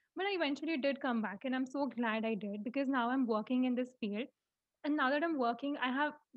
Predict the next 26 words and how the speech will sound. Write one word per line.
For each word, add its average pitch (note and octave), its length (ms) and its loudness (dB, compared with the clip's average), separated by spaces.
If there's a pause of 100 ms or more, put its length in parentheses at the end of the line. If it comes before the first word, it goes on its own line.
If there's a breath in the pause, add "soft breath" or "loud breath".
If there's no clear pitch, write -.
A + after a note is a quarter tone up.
I've B3+ 160 2
been D4+ 140 0
able B3+ 280 0
to C#4 120 -2
explore B3 640 2 (160)
all A#3+ 220 4
the B3 80 2
multiple B3 480 2 (100)
fields A#3+ 300 0
that A3+ 200 2
are A3 200 0
within A#3 320 4
data A3 340 0
science. A3 280 -2
And C#4 200 -2 (400)
I, D#4+ 300 2
now D4 260 6
I F4+ 80 4
know F4 160 4
I F4 80 6
was E4+ 220 4
right A3+ 320 2
from C4+ 140 2
the C#4 80 2
<laughs> A3 100 -4
beginning. B3+ 380 -8